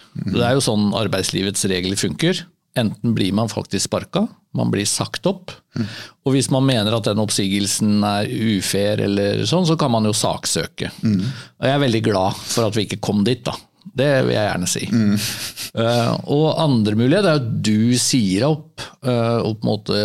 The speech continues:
Speaker 2: gir beskjed om at nå er tiden inne. Ehm, og siste mulighet er jo at det inngås en avtale.
Speaker 1: Mm.
Speaker 2: Og det er jo det som skjedde denne gang.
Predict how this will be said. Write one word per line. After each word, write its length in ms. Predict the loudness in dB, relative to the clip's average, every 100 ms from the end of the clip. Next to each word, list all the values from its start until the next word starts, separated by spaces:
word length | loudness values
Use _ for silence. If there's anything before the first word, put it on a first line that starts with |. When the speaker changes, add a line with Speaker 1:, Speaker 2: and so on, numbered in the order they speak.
| 0
Speaker 2:
gir 180 | 0 0
beskjed 380 | 0 0 0 0
om 160 | 0 0
at 220 | -2 -2
nå 260 | 0 0 0 0
er 60 |
tiden 240 | 0 0 0
inne. 240 | 2 2 0 -4
Ehm, 560 | -4 -2 0 0 0 -2 -2 -6 -14 _ -20 -20 -16 -2
og 100 | 0
siste 340 | 2 0 0
mulighet 320 | 0 2 0 -2
er 200 | -2 0
jo 100 | -2
at 100 | -2
det 100 | -4
inngås 680 | -2 -2 -2 -4 -2 -4 -4
en 140 | -2 -2
avtale. 480 | -2 -4 -8 -8 -10 -4
Speaker 1:
Mm. 140 | -2 0
Speaker 2:
Og 480 | 0 -2 -4 -8 -10 _
det 220 | -8 -2
er 40 | 0
jo 80 | 0
det 140 | -2
som 240 | -2 -2 -4 -6
skjedde 380 | -4 -2 0 0
denne 180 | 0 0
gang. 240 | 2 2